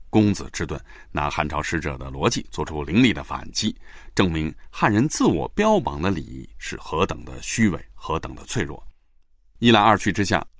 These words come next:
中行月懒得再打口水仗了。只要有汉朝使者想辩论，他就只是一句话：“你们只要把每次该送的东西质优量足送到就行了，但凡质量差了点、数量少了点，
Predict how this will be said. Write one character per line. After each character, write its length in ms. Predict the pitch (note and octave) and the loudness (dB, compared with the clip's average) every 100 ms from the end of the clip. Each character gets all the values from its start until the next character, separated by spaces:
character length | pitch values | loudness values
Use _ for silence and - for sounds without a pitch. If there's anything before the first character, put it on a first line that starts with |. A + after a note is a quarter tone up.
| - | 0
中 160 | A#2+ | 2
行 160 | F#2+ F#2 | 4 6
月 160 | A2 - | 4 2
懒 240 | E2+ C#2 C2 | 0 0 0
得 100 | G2+ | 2
再 140 | C#3 | 2
打 160 | D2+ C2+ | 2 -6
口 180 | - | -4
水 140 | F#2 D2 | -2 -2
仗 200 | D#2 C#2+ | -4 -4
了。 80 | C2 _ _ - - | -10 _ _ -20 0
只 140 | A#2+ | 6
要 160 | D#3+ D3 | 8 8
有 100 | G2+ | 6
汉 240 | - A#2+ | 4 4
朝 140 | A2 | 4
使 160 | A2+ - | 4 4
者 100 | B2 | 2
想 220 | A#2 C2 | 0 -4
辩 180 | C#2 G2+ | 0 2
论， 160 | F2+ - _ _ _ - | 2 -4 _ _ _ 0
他 140 | G#2 | 4
就 220 | G#2+ G2 | 6 4
只 160 | G2 E2+ | 4 0
是 160 | G#2 | 0
一 160 | F#2+ B2+ | 2 0
句 160 | F3 B2 | 2 0
话 260 | D#2 C2 - - - | 0 -8 -10 -16 -12
：“你 100 | - | 2
们 140 | G2+ D#3+ | 4 6
只 120 | B2 | 6
要 120 | C#3 | 6
把 160 | B2 B2+ | 6 6
每 180 | G2+ F#2 | 6 6
次 160 | - | 4
该 200 | A#2 F3+ | 4 4
送 180 | F3+ D#3+ | 6 6
的 80 | G#2+ | 6
东 180 | E3 F#3 | 6 4
西 240 | - E2 _ - _ | 2 -4 _ -20 _
质 300 | - - D3+ | -2 8 10
优 180 | F3 G3 | 10 10
量 240 | G#3+ B2+ | 8 6
足 240 | E2+ A2 - | 2 0 0
送 320 | - - C3+ A2 | -6 0 2 6
到 180 | F3+ | 6
就 160 | F2 D#2 | 4 -2
行 160 | - C2+ | -4 -8
了， 160 | C#2 - - - - | -10 -12 -18 -18 0
但 160 | E2 | 0
凡 240 | D2 D2 F2+ | 2 -2 0
质 160 | - | 4
量 180 | G2 C2 - | 4 2 -6
差 180 | - G2 | 2 2
了 100 | D2+ | 2
点、 200 | - - - | -10 -14 -14
数 340 | - - A3+ | -6 4 6
量 240 | C3 F#2 D2+ | 8 6 2
少 180 | - D2 | -2 2
了 120 | B2+ | 2
点， 200 | D2+ | 2